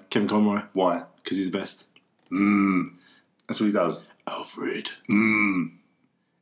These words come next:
Speaker 1: Awesome Batman.
Speaker 2: He's a bit like more of a Mister T Batman.
Speaker 1: No, he ain't.
Speaker 2: Sucker.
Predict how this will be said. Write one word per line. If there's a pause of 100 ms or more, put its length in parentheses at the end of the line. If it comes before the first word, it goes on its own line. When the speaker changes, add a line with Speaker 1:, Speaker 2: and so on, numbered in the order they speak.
(120)
Speaker 1:
Awesome
Batman.
Speaker 2:
He's
a
bit
like
more
of
a
Mister
T
Batman.
Speaker 1:
No,
he
ain't.
Speaker 2:
Sucker.